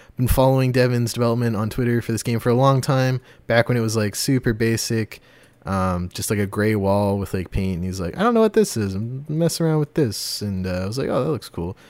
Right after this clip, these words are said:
And, uh, as it got more and more polished, I would bother him from our Twitter, like, "Steam page, side eyes, side eyes, side eyes," and <laughs> finally, it's out here,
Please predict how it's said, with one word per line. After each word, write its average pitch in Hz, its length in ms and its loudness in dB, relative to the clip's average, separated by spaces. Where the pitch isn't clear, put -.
And, 98 240 0
uh, 92 380 0
as 101 240 -2
it 104 60 -2
got 95 260 -2
more 101 160 -2
and 98 80 -2
more 98 160 -4
polished, 92 520 -2
I 90 120 -4
would 92 140 -6
bother 98 260 -2
him 95 120 -2
from 92 160 -6
our 87 100 -4
Twitter, 92 260 -6
like, 87 220 -6
"Steam 147 240 2
page, 135 520 2
side 107 260 -2
eyes, 104 180 0
side 104 200 0
eyes, 101 160 0
side 104 220 -2
eyes," 101 260 -4
and 95 240 -2
<laughs> - 540 -8
finally, 90 540 -2
it's - 140 -8
out 101 140 0
here, 98 240 -2